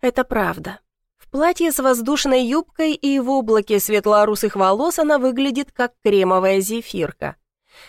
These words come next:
Глеб, глядя на свою жену сверху вниз, горделиво щурится. «Здравствуй, Маша», здоровается он. «Как поживаешь?»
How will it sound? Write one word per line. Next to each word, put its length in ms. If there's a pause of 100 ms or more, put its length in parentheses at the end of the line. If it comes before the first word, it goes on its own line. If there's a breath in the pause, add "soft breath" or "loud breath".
Глеб, 460
глядя 460
на 120
свою 320
жену 300
сверху 420
вниз, 360
горделиво 680
щурится. 680 (880)
«Здравствуй, 600
Маша», 420 (160)
здоровается 680
он. 200 (120)
«Как 200
поживаешь?» 760